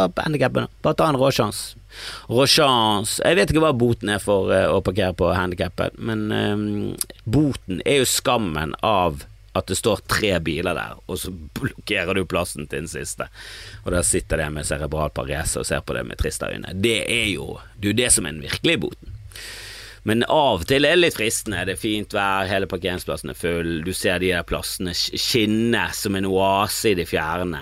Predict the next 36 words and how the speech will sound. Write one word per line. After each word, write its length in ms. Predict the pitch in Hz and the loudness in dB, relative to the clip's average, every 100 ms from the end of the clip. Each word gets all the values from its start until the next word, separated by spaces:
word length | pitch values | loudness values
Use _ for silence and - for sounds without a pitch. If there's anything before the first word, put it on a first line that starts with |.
| 65 | -6
og 80 | 87 | -6
så 80 | 87 | -6
viser 320 | 82 85 - | -6 -6 -8
det 60 | 87 | -6
seg 140 | 80 71 | -6 -6
at 140 | 73 | -8
det 100 | 82 | -8
er 80 | 87 | -6
luftspeil, 800 | 87 - - - 71 65 - 64 | -8 -10 -12 -10 -10 -10 -12 -10
og 80 | 87 | -8
du 60 | 92 | -4
ser 160 | 104 | -2
ikke 160 | - 78 | -2 -6
en 80 | 80 | -6
person 640 | - 82 - 107 90 67 62 | -6 -6 -4 -6 -6 -6 -6
med 380 | 55 50 53 50 | -6 -6 -6 -8
et 160 | - - | -8 0
halvt 340 | 104 87 - - - | 0 0 -4 -2 0
ben 360 | 85 62 50 | 2 0 -4
engang 320 | 57 53 55 | -8 -10 -8
i 240 | 53 55 55 98 | -6 -4 -4 -2
mils 400 | 104 85 - - | -2 -2 -4 -6
omkrets. 580 | 64 - - - - - | -6 -6 -8 -6 -6 0
Det 120 | 73 110 | 2 2
er 100 | 127 101 | 4 4
jo, 100 | - - - - - - - - - - | 2 -2 -4 -2 -2 -2 -6 -10 -6 -2
ah. 300 | 90 - - - | 0 0 -6 -2
Men, 160 | 135 170 | 2 4
eh, 80 | 175 | 4
du 80 | 180 | 4
kan 200 | 220 226 | 4 4
ikke, 240 | - 143 - | 2 0 0
du 140 | 135 - | -2 2
kan 240 | - 202 151 | 4 4 4
ikke 200 | 143 139 | 4 4
moralsk, 560 | 160 185 165 135 - | 4 4 4 2 0